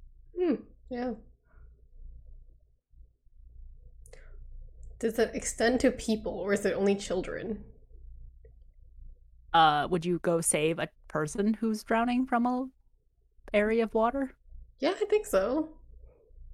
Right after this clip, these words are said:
Speaker 1: I want the charity to, like, be extended to people, too.
Speaker 2: Okay.
Speaker 1: <laughs>
Speaker 2: Feel free to write a letter. <laughs> Anonymous comments. <laughs>
Speaker 1: They're like, "Hmm, this child's drowning. Cool. This fifty-year-old man, mm, he can manage."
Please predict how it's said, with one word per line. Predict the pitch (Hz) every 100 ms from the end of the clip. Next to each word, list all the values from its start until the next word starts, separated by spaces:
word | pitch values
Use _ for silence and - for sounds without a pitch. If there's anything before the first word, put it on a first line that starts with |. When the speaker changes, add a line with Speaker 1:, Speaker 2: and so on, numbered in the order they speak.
| - -
Speaker 1:
I | 196
want | 208 302
the | 320
charity | - 233 254 247
to, | 240
like, | 190 185
be | 185
extended | 180 - 165 180 180 -
to | 170 - -
people, | 220 226 139 214 226 - - - - -
too. | 208 196 208 - -
Speaker 2:
Okay. | - - -
Speaker 1:
<laughs> | 190 208 277 285 277 - 330 - 403 403 - - - - - -
Speaker 2:
Feel | 403
free | - 269
to | 226
write | 202 202
a |
letter. | 185 147 254 - - 180 285 220 -
<laughs> | 277 208
Anonymous | 208 269 294 285 262 175
comments. | - 175 160 175 190 -
<laughs> |
Speaker 1:
They're | 254 233 - 330 220 233 339
like, | 233 208
"Hmm, | 254 220 202 170 180
this | 190 -
child's | 277 226 190 175 175
drowning. | 165 160 165 170 196
Cool. | - 185 156 185 208 - -
This | 220 -
fifty-year-old | - 233 262 254 240 208
man, | 170 170 214 208
mm, | 170 170 -
he | 220
can | 214 143
manage." | 180 190 220 247